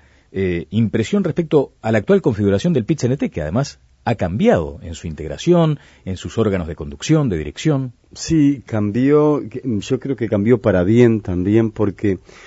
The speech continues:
Speaker 2: lograron resolver esta generación actual de dirigentes sindicales lo que nosotros fracasamos con éxito, y es tener,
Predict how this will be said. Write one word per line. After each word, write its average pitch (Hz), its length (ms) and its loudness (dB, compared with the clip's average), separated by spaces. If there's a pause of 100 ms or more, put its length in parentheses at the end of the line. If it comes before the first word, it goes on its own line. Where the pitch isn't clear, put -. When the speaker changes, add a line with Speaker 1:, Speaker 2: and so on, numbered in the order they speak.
(460)
Speaker 2:
lograron 127 480 6
resolver 120 460 4
esta 113 320 0
generación 95 960 0
actual 104 380 0
de 98 100 4
dirigentes 90 480 -2
sindicales 101 580 2
lo 95 240 2
que 69 540 -4 (340)
nosotros 101 540 0
fracasamos 90 540 -2
con 82 180 -4
éxito, 87 440 -4
y 90 120 0
es 104 80 -4
tener, 117 520 4